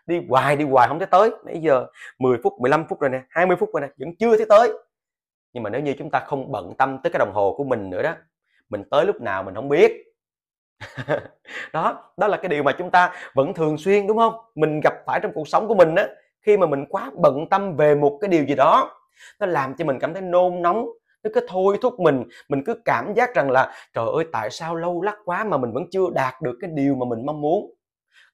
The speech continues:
Còn bây giờ, mình đừng nghĩ về điều đó nữa, mình chỉ tập trung vào cái việc chính của mình nè, là cái gì? Điều phục chính mình. Phật dạy đó. Mình cứ tập trung, mình điều phục chính mình đi, thì mình sẽ đến đích, và đến đích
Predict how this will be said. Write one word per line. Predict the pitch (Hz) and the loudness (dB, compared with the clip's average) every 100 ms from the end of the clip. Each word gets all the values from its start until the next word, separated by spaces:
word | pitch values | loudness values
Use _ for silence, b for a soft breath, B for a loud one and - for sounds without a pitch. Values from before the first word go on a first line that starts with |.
| _ | _
Còn | - 101 | -6 -4
bây | 113 | -4
giờ, | 110 101 85 _ _ - | -2 -2 -4 _ _ -8
mình | 120 | -4
đừng | 107 104 98 | -4 -4 -6
nghĩ | 98 135 | -6 -4
về | 135 | -6
điều | 104 101 | -6 -6
đó | |
nữa, | 131 101 131 - b b | -6 -6 -8 -10 b b
mình | 196 - | -2 0
chỉ | 160 - | -6 -2
tập | 131 - - | -2 0 6
trung | 202 175 104 | 6 6 0
vào | 117 | 0
cái | 175 | 2
việc | 135 - - | -2 -4 0
chính | 190 240 | 2 2
của | 233 | 4
mình | 165 147 | 4 6
nè, | 143 - | 4 2
là | 123 143 143 | 0 0 2
cái | 196 | 2
gì? | 165 139 - | 2 0 -4
Điều | - 127 113 95 - | -4 -2 -2 -4 -6
phục | 117 - _ | -6 -6 _
chính | 143 156 202 | -8 -6 -4
mình. | 143 139 101 _ _ - | -2 -2 -2 _ _ -8
Phật | 160 | -4
dạy | 156 127 165 | 0 0 0
đó. | 220 - _ _ _ _ _ _ _ _ B B | -2 -8 _ _ _ _ _ _ _ _ B B
Mình | 156 151 | 0 0
cứ | 151 | 0
tập | 151 - | -2 2
trung, | 190 196 B B | 2 2 B B
mình | 131 127 | -4 0
điều | 156 147 143 131 | 2 4 4 4
phục | 135 - - | 0 -2 -2
chính | 165 220 185 | -2 -2 -2
mình | 131 127 | -2 2
đi, | 151 165 123 - _ _ - | 2 2 0 -10 _ _ -10
thì | 117 | -6
mình | 117 113 | -6 -8
sẽ | - 110 | -8 -8
đến | 147 170 175 | -6 -4 0
đích, | 240 - B B | 0 0 B B
và | 107 131 135 - | 2 4 4 6
đến | 165 208 | 8 8
đích | 220 | 8